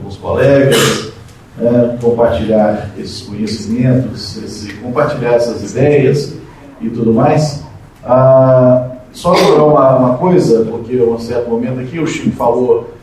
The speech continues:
é um pouco da evolução da tecnologia que tirou alguns postos de trabalho, né, inclusive no jornalismo, não foi diferente. É, eu quero lembrar de algumas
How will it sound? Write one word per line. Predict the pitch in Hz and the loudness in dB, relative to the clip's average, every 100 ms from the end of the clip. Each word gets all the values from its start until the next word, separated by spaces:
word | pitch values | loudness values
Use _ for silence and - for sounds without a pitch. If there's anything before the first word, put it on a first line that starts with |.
| - | -10
é | - | -2
um | 170 | 0
pouco | 175 185 175 | 2 2 4
da | 151 | 4
evolução | 147 139 127 - 147 | 4 4 0 0 0
da | 139 - | 0 0
tecnologia | 131 127 127 120 120 139 139 | -2 -2 -2 0 0 0 -2
que | - | -4
tirou | - 185 185 208 | -6 0 2 4
alguns | 131 127 123 | 4 2 -2
postos | - 120 120 - | -2 -2 -2 -4
de | 117 | -12
trabalho, | - - 117 139 143 110 | -12 -8 -2 2 2 -2
né, | 117 - | -6 -10
inclusive | 104 107 110 | -12 -16 -12
no | 110 92 | -10 -8
jornalismo, | 101 104 98 127 123 - - | -6 -6 -6 -6 -8 -12 -12
não | 113 | -12
foi | - - | -10 -12
diferente. | - - 151 160 - - - - - - - - | -10 -4 -2 -2 -4 -10 -14 -20 -20 -20 -20 -6
É, | 135 143 | 0 4
eu | 147 | 4
quero | 151 175 | 4 4
lembrar | 185 185 151 165 175 | 4 4 4 4 4
de | 180 | 4
algumas | 180 175 170 175 170 151 135 - - - - | 4 2 2 2 4 4 2 0 -2 -10 -14